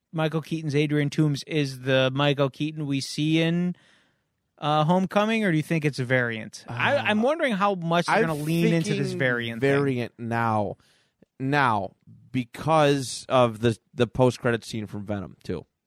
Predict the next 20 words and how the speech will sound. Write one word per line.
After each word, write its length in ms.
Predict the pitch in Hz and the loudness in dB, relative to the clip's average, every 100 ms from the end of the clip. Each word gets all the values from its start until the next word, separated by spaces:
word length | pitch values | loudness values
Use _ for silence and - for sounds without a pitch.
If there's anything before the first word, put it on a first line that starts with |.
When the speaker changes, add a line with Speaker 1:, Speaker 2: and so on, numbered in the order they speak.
| - | -6
Speaker 1:
Okay. 220 | 143 123 - _ _ _ | -2 -2 -4 _ _ _
Speaker 2:
I'm 200 | - 117 | -4 -4
thinking 480 | 107 151 - 147 123 - | 0 -2 -2 -6 -8 -8
now 420 | 120 127 131 131 | -2 0 2 0
that, 260 | - - | -2 -2
like, 140 | 170 135 | -2 0
I 80 | 170 | -2
want 320 | 185 208 175 | 0 -2 -2
it 40 | |
to 40 | 123 | -6
be 80 | |
Vulture, 540 | 113 117 127 - 92 78 _ _ _ _ _ - | -2 0 0 -4 -12 -14 _ _ _ _ _ 0
but, 260 | 117 107 _ | 0 0 _
like, 180 | 123 110 | -2 0
I 80 | 120 | 0
want 220 | 147 139 | 2 0
it 20 | |
to 60 | - | 0
be 200 | 123 117 | -2 0
our 440 | 117 117 117 110 | 2 4 4 2